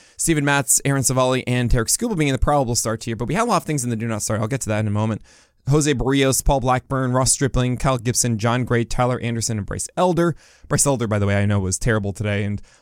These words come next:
we'll get to that later. I mean, that was the bottom of questionable start 'cause it was the Cubs, and that's how those things work. Um, and the do not start tier, uh, Bailey Falter's going instead of Luis Ortiz. I'm curious how that was,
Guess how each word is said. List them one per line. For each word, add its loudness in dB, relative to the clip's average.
we'll 0
get 0
to -4
that 2
later. 0
I 2
mean, -2
that 0
was 2
the -4
bottom 0
of -4
questionable -2
start -2
'cause -4
it -2
was -4
the -2
Cubs, 0
and -2
that's -4
how 0
those -2
things -4
work. 0
Um, 0
and 0
the 2
do 0
not 2
start 0
tier, 0
uh, -2
Bailey 2
Falter's 0
going -2
instead 0
of -2
Luis 0
Ortiz. 0
I'm -2
curious 0
how 2
that 0
was, -6